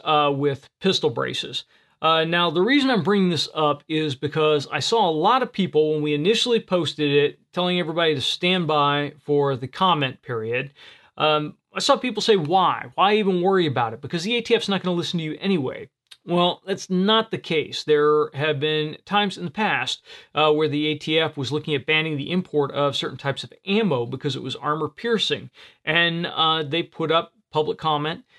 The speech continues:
and there was huge public outcry against it. Uh, it was gonna ban a very popular, uh, form of ammunition for import. Uh,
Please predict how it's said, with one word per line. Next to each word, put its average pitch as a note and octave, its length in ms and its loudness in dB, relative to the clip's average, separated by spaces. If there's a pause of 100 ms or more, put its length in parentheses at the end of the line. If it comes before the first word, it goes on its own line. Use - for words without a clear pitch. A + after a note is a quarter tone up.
(300)
and F#3 400 2
there F3+ 140 4
was F#3 360 0
huge A#3+ 280 0
public G3+ 480 -2
outcry D3+ 800 0
against D3+ 540 -2
it. - 160 -10 (260)
Uh, C3+ 60 2
it C#3+ 40 2
was C#3+ 120 -2
gonna E3+ 160 -2
ban D3+ 260 2
a D#3 80 0
very D3+ 260 0
popular, D#3+ 1040 2
uh, D3 200 0
form D#3+ 260 -4
of D#3 80 -6
ammunition D3 540 -4
for D3+ 200 -6
import. D3 540 0 (340)
Uh, D3+ 280 4